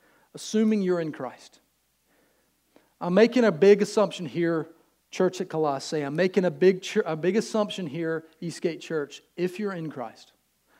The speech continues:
Assuming that's true. So, first of all, we have to make a note here. This is for the believer.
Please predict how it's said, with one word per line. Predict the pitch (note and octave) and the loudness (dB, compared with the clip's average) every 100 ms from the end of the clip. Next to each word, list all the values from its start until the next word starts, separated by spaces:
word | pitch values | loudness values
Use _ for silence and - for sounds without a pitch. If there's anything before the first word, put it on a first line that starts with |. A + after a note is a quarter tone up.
| - | -10
Assuming | D#3 - - A#3 C#4 C#4 A#3+ | -8 -8 4 6 6 6 6
that's | A3 G#3 - - | 8 6 4 -12
true. | - - D3 A2 _ _ _ _ _ _ _ _ _ _ - | -12 -8 -8 -10 _ _ _ _ _ _ _ _ _ _ -10
So, | - F3 E3+ - _ - | -2 -2 -2 -8 _ -20
first | - - G#3+ G#3+ | -8 0 0 0
of | F#3 | 4
all, | F3+ D#3 | 4 4
we | D#3+ | 2
have | E3+ E3 | -2 -4
to | E3 | -2
make | D#3+ D3 | -2 -2
a | |
note | C#3+ E3+ D3 | -2 -2 -2
here. | B2 B2 A#2+ _ _ _ - | -6 -10 -12 _ _ _ 2
This | F#3+ - | 2 2
is | F3+ | -6
for | - | -8
the | D#3 | -6
believer. | C3+ C3 A#2 | -6 -6 -8